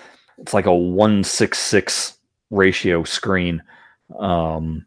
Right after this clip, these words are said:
so you are getting a little bit more top and bottom information, but not, it's not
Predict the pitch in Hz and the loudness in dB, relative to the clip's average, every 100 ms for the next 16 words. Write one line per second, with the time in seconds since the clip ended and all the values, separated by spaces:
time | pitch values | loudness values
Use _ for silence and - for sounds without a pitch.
0 | _ - 160 160 185 151 135 117 110 95 | _ 4 6 8 8 8 6 6 4 4
1 | 98 104 92 87 - - 87 82 80 82 | 2 2 2 2 2 2 2 -2 -2 -6
2 | 80 90 90 - 85 104 107 110 113 - | -8 -6 -6 -6 -6 -2 0 0 -2 -4
3 | 113 117 110 107 - | 2 4 4 2 -2